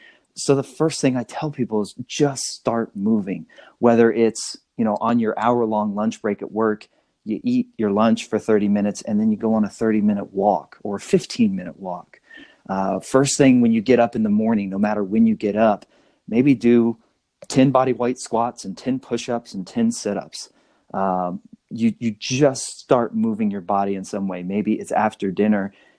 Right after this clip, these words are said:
instead of, you know, uh, sitting down to watch another episode of whatever sitcom's on, you say, "Hey, family, let's go for a walk," and take fifteen minutes to walk around the block. Like, just start moving,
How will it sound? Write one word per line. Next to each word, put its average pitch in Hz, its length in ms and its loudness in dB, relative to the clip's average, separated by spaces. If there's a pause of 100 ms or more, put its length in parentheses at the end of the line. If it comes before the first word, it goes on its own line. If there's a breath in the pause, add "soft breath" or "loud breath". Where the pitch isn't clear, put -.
(140)
instead 113 520 2
of, 101 440 0 (760)
you 120 160 -2
know, 101 280 -6
uh, 98 320 -6 (160)
sitting 110 380 -4
down 107 280 -4
to 107 100 -12
watch 101 360 -6
another 101 340 -8
episode 104 400 -8
of 92 100 -8
whatever 101 300 -4
sitcom's 170 560 -4
on, 196 300 -4 (640)
you 120 180 0
say, 110 380 0
"Hey, 135 180 4
family, 120 480 2 (100)
let's 113 160 -8
go 131 140 2
for 120 160 0
a 107 80 0
walk," 98 380 -2 (200)
and 120 100 -8
take - 200 -10
fifteen 135 420 0
minutes 110 260 2
to 107 100 -4
walk 101 260 0
around 98 220 -2
the 92 60 -8
block. 92 360 -2 (280 loud breath)
Like, - 180 -8
just 139 260 0
start 120 440 0 (120)
moving, 98 600 -4